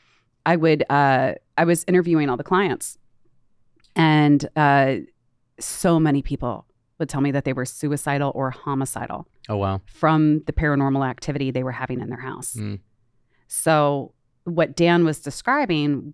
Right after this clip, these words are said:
Speaker 1: wasn't all too uncommon, although it's jarring.
Speaker 2: Yeah.
Speaker 1: But, um, just, but it's also interesting that he's not the only person that has been to Bobby Mackey's that has that story.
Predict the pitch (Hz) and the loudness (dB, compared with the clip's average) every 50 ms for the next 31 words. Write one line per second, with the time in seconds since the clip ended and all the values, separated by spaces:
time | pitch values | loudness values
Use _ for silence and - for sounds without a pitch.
0 | _ - 147 156 165 156 - 170 156 - - 143 143 143 - - - 156 139 135 | _ -10 0 2 2 2 2 0 -2 -2 -2 -4 -6 -6 -6 -6 -8 -6 -4 -4
1 | 131 131 - - 131 127 127 139 151 160 170 160 147 135 135 131 131 120 - - | -4 -4 -6 -6 -6 -4 -4 -2 -2 0 0 0 0 0 -2 -2 -4 -4 -6 -8
2 | - - - 127 127 123 120 131 147 180 202 214 220 _ _ _ _ _ 107 107 | -14 -10 -8 -8 -6 -6 -6 -6 -6 -4 -4 -6 -8 _ _ _ _ _ -4 -2
3 | 104 98 98 98 - _ _ _ - - - 165 160 156 151 143 - _ _ _ | 0 0 0 -2 -6 _ _ _ -6 0 2 4 4 6 4 2 0 _ _ _
4 | - 165 156 147 147 143 135 135 135 147 147 _ _ _ _ _ _ _ _ _ | -2 0 0 2 0 0 0 -2 -4 -6 -8 _ _ _ _ _ _ _ _ _
5 | - 170 - - 196 190 185 175 - - - _ _ _ _ _ _ _ - - | -8 -6 -2 2 2 2 2 2 -2 -6 -10 _ _ _ _ _ _ _ -20 -20
6 | _ - 277 208 175 233 196 - 226 - - 202 214 - 208 - - 208 - 226 | _ -4 -4 0 2 2 2 2 0 0 0 -2 0 -2 -2 0 0 -2 -2 -2
7 | 208 - - 208 202 196 143 - - - 220 190 170 214 202 190 - - 208 - | -4 -2 0 2 2 2 2 -2 -4 -4 -6 -2 2 2 2 2 2 -2 -6 -4
8 | - 190 196 196 196 190 190 175 - - 180 185 180 - 175 175 170 160 165 156 | 0 2 4 4 4 4 2 2 0 -2 -6 -6 -4 -2 0 0 2 2 0 -2
9 | - - 165 170 170 - 160 160 165 165 156 165 165 170 170 - 165 156 - - | -2 -2 -2 -2 0 -2 -2 -4 -2 -2 -2 0 0 -2 -2 -2 -4 -4 -4 -4
10 | - - - - - 165 151 143 139 - 143 139 - - - - 160 151 123 117 | -8 -8 -8 -12 -6 -4 -4 -4 -4 -4 -6 -8 -6 -8 -8 -6 -4 -6 -4 -6
11 | - - | -10 -14